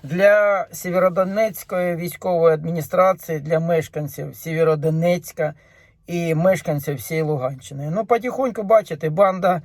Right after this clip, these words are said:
розбігається, прибирають. Е, є інформація достовірна, що Стрюка теж відзивають якоби в апарат центральний. Він же С Б Ушник, не забувайте. Він більше трьох років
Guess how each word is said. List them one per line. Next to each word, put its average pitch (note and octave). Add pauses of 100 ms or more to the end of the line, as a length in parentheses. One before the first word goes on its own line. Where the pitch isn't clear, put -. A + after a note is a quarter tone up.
(480)
розбігається, E3+
прибирають. F3 (420)
Е, C#3+
є G3+
інформація F#3+
достовірна, F3
що D#3+
Стрюка E3
теж D#3+
відзивають F3+
якоби F#3
в F#3
апарат F3
центральний. C3+
Він D3
же D#3+
С D#3
Б F3
Ушник, F#3+
не D#3
забувайте. D3
Він D#3
більше D#3+
трьох D#3+
років G#3